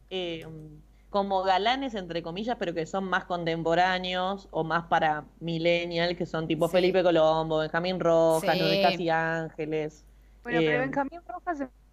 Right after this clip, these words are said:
Speaker 3: empezó a quedar pelado y ya no me gusta más.
Speaker 2: No, mal, me lo,
Speaker 1: Ah.
Speaker 2: y yo me lo crucé en una I P F Serviclub y no me gusta más.
Speaker 3: Yo estaba con
Speaker 1: Ah.
Speaker 3: Cory.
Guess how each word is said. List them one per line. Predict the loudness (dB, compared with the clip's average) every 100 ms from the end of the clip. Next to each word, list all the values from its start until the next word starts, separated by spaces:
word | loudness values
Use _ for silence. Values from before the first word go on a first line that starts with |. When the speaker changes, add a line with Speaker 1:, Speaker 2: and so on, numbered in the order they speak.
| _ -8
Speaker 3:
empezó | -4 -2
a | 4
quedar | 4 6
pelado | 4 6 6 4
y | -2
ya | 0 2 2
no | -2
me | -8
gusta | -12 -12
más. | -4
Speaker 2:
No, | 0 0 2
mal, | 4 4
me | 2
lo, | 2
Speaker 1:
Ah. | 0 -4
Speaker 2:
y | -8
yo | -4 -2
me | 0
lo | 0
crucé | -2 -6 -6
en | -4
una | -2 -2
I | -2
P | -2
F | -4 -6
Serviclub | -8 -6 -6 -6 -2 -2 -4
y | -8 -8
no | -8
me | -8
gusta | -10 -10
más. | -10 -12 -20 -20 -20 -20 -20 -20 -20 -20 -2
Speaker 3:
Yo | 0
estaba | 2 4 4
con | 0 -4
Speaker 1:
Ah. | -6
Speaker 3:
Cory. | -8 -10 -14